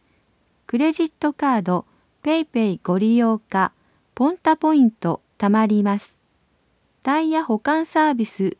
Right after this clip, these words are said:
受付中。イーポン利用で、お買い上げ金額より千円オフ。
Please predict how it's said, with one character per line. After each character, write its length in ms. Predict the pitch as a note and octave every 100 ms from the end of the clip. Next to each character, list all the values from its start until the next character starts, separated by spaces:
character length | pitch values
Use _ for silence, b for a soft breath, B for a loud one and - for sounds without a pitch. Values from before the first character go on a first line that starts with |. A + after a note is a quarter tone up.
| -
受 280 | G3 B3+ C#4
付 320 | - - A#3
中。 500 | - A3 G#3+ G#3 F#3+ _ _ _ _ _ _ _ _ _ _
イ 180 | B3+ F4
ー 40 | -
ポ 200 | C4 B3
ン 100 | F#3
利 160 | F3
用 260 | F#3+ G#3+ G3+
で、 240 | F#3 F#3 - _ _ _ _ _ _
お 100 | F3+
買 320 | - C#4 D#4
い 40 | D4+
上 80 |
げ 160 | D#4 D4+
金 300 | - D#4 D4
額 280 | B3 A3 F#3
よ 160 | F3
り 200 | D#3+ C#3+ - _
千 460 | - - C#4+ D#4 C#4
円 240 | C4+ A3+
オ 120 | - A3
フ。 260 | - E3